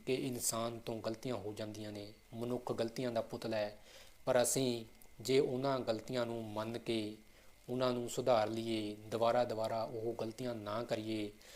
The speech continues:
ਤਾਂ ਇਸੇ ਗੱਲ ਦੇ ਵਿੱਚ ਤਰੱਕੀ ਹੁੰਦੀ ਹੈ। ਤੇ ਇਸੇ ਕਰਕੇ ਜੇ ਸਾਡੇ ਤੋਂ ਗਲਤੀਆਂ ਹੋ ਵੀ ਗਈਆਂ ਨੇ ਤਾਂ ਅਸੀਂ ਉਹਨਾਂ ਨੂੰ ਮੰਨ ਲਈਏ,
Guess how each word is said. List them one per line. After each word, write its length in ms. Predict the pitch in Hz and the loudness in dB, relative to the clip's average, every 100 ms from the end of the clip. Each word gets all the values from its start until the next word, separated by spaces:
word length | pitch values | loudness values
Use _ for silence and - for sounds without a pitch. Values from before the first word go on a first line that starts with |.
| - - | -6 0
ਤਾਂ 160 | 135 | 0
ਇਸੇ 440 | 147 131 - 143 131 | 2 0 4 6 6
ਗੱਲ 300 | 110 110 113 | 2 0 0
ਦੇ 140 | 117 | -2
ਵਿੱਚ 240 | 110 - 127 - | -2 -6 -8 -4
ਤਰੱਕੀ 380 | 113 - 123 | -4 0 -2
ਹੁੰਦੀ 340 | 98 104 107 104 | -2 -8 -6 -6
ਹੈ। 120 | 107 - - - - - - - | -8 -14 -20 -20 -20 -20 -18 -4
ਤੇ 160 | 127 | 2
ਇਸੇ 220 | 123 - 139 | 4 4 6
ਕਰਕੇ 600 | 120 - 127 120 107 - - - - 113 | 4 4 4 4 2 -4 -18 -20 -18 -6
ਜੇ 500 | 110 131 131 120 117 | 4 8 8 6 2
ਸਾਡੇ 340 | - 117 113 | 0 0 2
ਤੋਂ 180 | 120 120 | 0 0
ਗਲਤੀਆਂ 360 | 117 117 135 120 | 0 -2 -2 -2
ਹੋ 240 | 98 117 | -2 -2
ਵੀ 160 | 127 127 | 0 0
ਗਈਆਂ 300 | 110 110 110 | 0 -2 -2
ਨੇ 280 | 107 104 104 - - - - | -4 -6 -10 -18 -20 -16 -2
ਤਾਂ 280 | 123 123 113 | 0 2 2
ਅਸੀਂ 400 | 127 120 110 107 - 120 | 2 0 -2 -8 -12 -4
ਉਹਨਾਂ 200 | 127 123 | 0 0
ਨੂੰ 240 | 120 113 | 0 -2
ਮੰਨ 320 | 107 110 117 | -2 -2 0
ਲਈਏ, 400 | 117 113 113 107 | 0 0 0 -2